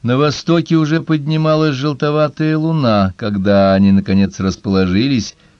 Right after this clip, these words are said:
в придорожном трактире и деревне Хагаль. Теперь в основном говорил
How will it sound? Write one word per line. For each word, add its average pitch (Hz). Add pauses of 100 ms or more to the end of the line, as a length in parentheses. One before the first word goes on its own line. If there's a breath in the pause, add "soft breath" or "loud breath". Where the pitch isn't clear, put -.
в -
придорожном 98
трактире 98
и -
деревне 95
Хагаль. 98 (1120)
Теперь 139
в 165
основном 160
говорил 147